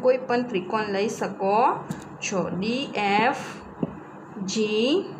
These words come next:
માટે તો કે ડી જી વત્તા જી એફ greater than ડી એફ. સમીકરણ બે.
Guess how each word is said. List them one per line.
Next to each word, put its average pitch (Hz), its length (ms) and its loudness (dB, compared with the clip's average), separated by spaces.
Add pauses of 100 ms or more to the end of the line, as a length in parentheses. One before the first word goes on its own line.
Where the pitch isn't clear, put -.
(460)
માટે 262 380 4 (760)
તો 190 60 -2 (100)
કે 196 160 0
ડી 185 240 2 (140)
જી 233 340 2 (520)
વત્તા 214 480 2 (680)
જી 220 260 0 (140)
એફ 269 300 6 (380)
greater 196 400 4 (140)
than 226 420 4 (540)
ડી 180 220 4 (120)
એફ. 87 160 -2 (240)
સમીકરણ 214 760 2 (600)
બે. 180 100 2